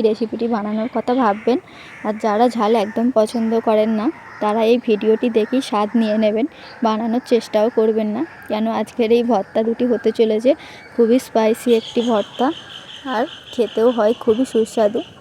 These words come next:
তবে যারা ঝাল খান না, তারা অল্প ঝাল দিয়েও বানিয়ে নিতে পারেন, অতটাও টেস্ট লাগবে না। কিন্তু একটু বেশি ঝাল ঝাল দিয়ে এই ভর্তাটি বানালে খেতে খুবই টেস্ট হয়, আর দেখতেও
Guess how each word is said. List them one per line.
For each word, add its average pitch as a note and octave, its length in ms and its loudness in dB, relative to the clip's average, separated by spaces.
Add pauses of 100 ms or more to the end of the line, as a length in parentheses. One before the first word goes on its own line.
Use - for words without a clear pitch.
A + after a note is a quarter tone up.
(180)
তবে A3+ 240 4
যারা A3+ 240 6
ঝাল A3 180 -2 (100)
খান A3+ 140 0 (100)
না, D4+ 60 0 (180)
তারা E4 160 6 (100)
অল্প A#3 140 0 (120)
ঝাল A#3 200 4
দিয়েও C#4+ 220 6
বানিয়ে A#3 320 4
নিতে C4 160 6 (120)
পারেন, A#3+ 260 4 (280)
অতটাও C4+ 360 4 (140)
টেস্ট C4+ 220 4 (100)
লাগবে G#3+ 380 2
না। A3+ 60 0 (580)
কিন্তু A3+ 320 0
একটু - 160 -4 (100)
বেশি A3+ 180 0 (100)
ঝাল G3+ 180 -2 (100)
ঝাল A#3+ 160 0 (120)
দিয়ে A3+ 180 2
এই A#3+ 120 0
ভর্তাটি A#3 380 -2 (100)
বানালে A3 320 -2 (440)
খেতে - 220 0 (120)
খুবই A#3 300 0
টেস্ট G#3+ 320 2
হয়, B3 140 0 (500)
আর A3 100 -2 (540)
দেখতেও A3+ 320 2